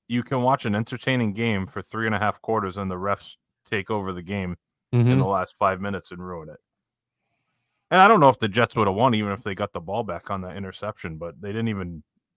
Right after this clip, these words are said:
Speaker 1: you know. And they made some bad calls against the Chiefs in the first half. That safety wasn't the correct call.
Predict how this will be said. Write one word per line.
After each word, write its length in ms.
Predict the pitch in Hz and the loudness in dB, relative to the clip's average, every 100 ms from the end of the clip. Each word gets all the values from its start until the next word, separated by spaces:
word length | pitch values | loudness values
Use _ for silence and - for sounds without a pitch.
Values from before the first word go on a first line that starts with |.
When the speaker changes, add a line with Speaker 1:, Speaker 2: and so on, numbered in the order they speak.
| _ | _
Speaker 1:
you 80 | 104 | -14
know. 240 | 95 80 - _ _ _ _ _ _ _ - | -12 -14 -18 _ _ _ _ _ _ _ -4
And 80 | 165 | 2
they 80 | |
made 220 | 180 165 - | 6 6 4
some 160 | 117 | 2
bad 240 | 113 113 - | 4 4 4
calls 240 | 117 107 | 0 0
against 240 | 98 95 | -8 -8
the 80 | - | -10
Chiefs 340 | - 104 104 - | -12 -10 -10 -8
in 80 | |
the 80 | 87 | -8
first 300 | - 92 87 | -6 -8 -4
half. 200 | 92 85 | -6 -4
That 160 | 92 87 | -8 -8
safety 460 | - 98 98 98 | -8 -8 -8 -8
wasn't 500 | 95 92 90 90 - | -4 -4 -4 -6 -10
the 100 | 90 | -14
correct 380 | - 95 90 - | -10 -10 -10 -10
call. 400 | - 87 87 - | -6 -4 -4 -8